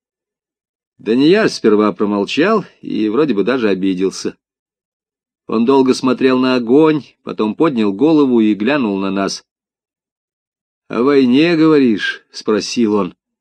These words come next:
и, будто отвечая на свои собственные раздумья, глухо добавил: «Нет,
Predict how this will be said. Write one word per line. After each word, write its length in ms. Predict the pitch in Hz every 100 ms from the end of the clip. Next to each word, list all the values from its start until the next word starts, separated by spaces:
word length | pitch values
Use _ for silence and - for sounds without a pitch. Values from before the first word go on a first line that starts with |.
| _ _ _
и, 80 | -
будто 320 | 101 110 113
отвечая 580 | 107 113 113 - 127 120
на 100 | 117
свои 280 | - 117 117
собственные 680 | - 123 - 117 113 113
раздумья, 600 | 113 107 95 131 127 101 92
глухо 460 | 90 120 120 110
добавил: 600 | 92 101 107 120 98 87 _ _ _ _ _ _ -
«Нет, 720 | 107 127 135 127 _ - _